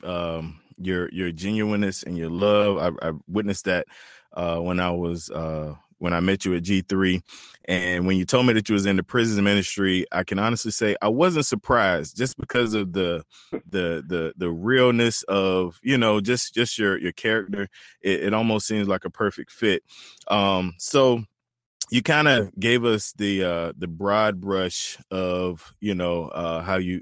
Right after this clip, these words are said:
how you got in there and everything. Let, let, let's, before we get into actual parts of the prison ministry, uh, as far as your transition, and I know you talked,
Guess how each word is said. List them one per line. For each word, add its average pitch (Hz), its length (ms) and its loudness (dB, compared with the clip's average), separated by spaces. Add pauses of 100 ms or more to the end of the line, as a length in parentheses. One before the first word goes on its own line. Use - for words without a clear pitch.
how 95 100 -6
you 90 160 -4
got 92 280 2
in 98 180 -4
there 90 340 2
and 87 100 -2
everything. 90 520 -2 (340)
Let, 120 240 2
let, 113 140 2 (160)
let's, 113 300 0
before 131 280 0
we 127 120 2
get 117 160 2
into 104 420 0
actual 95 520 -2 (320)
parts 110 320 0
of 98 120 2
the 90 80 -4
prison 107 380 -2
ministry, 95 500 -2 (460)
uh, 95 300 4
as 104 140 2
far 135 240 4
as 120 140 0
your 101 100 4
transition, 101 1000 0
and 92 280 -4
I 92 40 -2
know 101 100 0
you 104 120 0
talked, 95 240 -2